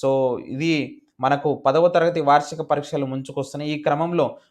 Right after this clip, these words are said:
ఉత్తీర్ణత శాతం పెంచేందుకు విద్యాశాఖ ప్రత్యేక దృష్టి పెట్టింది. So, ఇందుకు కలెక్టర్లు కానీ విద్యాశాఖ అధికారులు కలిసికట్టుగా పనిచేస్తూ ఉన్నారు. ఇలాంటి క్లిష్ట సమయంలో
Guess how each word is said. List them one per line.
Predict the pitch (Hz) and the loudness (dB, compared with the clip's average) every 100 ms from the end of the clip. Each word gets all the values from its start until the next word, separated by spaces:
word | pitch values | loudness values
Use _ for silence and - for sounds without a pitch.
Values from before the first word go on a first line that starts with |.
| _ | _
ఉత్తీర్ణత | 139 143 208 208 202 196 | -8 0 2 4 2 2
శాతం | 175 - 170 180 196 | -2 2 2 4 0
పెంచేందుకు | 175 165 175 160 160 - | -2 -4 -2 -2 -4 -6
విద్యాశాఖ | 147 139 175 175 151 151 120 - _ - | -6 0 2 4 2 4 2 -2 _ -6
ప్రత్యేక | 165 - 220 | -2 2 2
దృష్టి | 202 156 - 160 | 2 -2 -4 -4
పెట్టింది. | 127 - 87 90 _ _ | -4 -6 -14 -14 _ _
So, | - 175 | -2 0
ఇందుకు | 170 180 214 220 190 170 | 0 0 2 2 2 0
కలెక్టర్లు | 165 165 180 180 | 0 2 2 2
కానీ | 165 160 180 | 0 -2 -4
విద్యాశాఖ | 160 143 175 175 160 | -4 2 2 2 2
అధికారులు | 151 156 151 143 | 0 0 0 0
కలిసికట్టుగా | 147 151 165 165 151 143 | -2 -2 -2 -2 -2 -2
పనిచేస్తూ | 135 131 135 131 | -2 -2 -4 -4
ఉన్నారు. | 123 123 127 | -6 -4 -4
ఇలాంటి | 127 160 180 185 | 0 0 0 -4
క్లిష్ట | 180 175 185 | -6 -6 -4
సమయంలో | 196 185 180 175 143 | -4 -4 -4 0 0